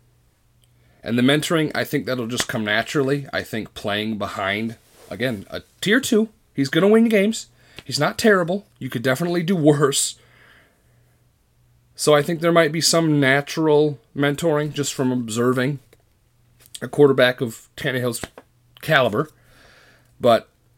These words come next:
I don't, and I don't blame Tannehill either for making these comments. So, but again, I think that he's gonna be all right.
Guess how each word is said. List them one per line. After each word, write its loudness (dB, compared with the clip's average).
I 4
don't, 0
and 0
I 6
don't 0
blame 2
Tannehill -4
either -6
for -8
making -4
these -6
comments. -6
So, -2
but 0
again, -2
I -2
think -8
that -6
he's -4
gonna -2
be -4
all 2
right. 0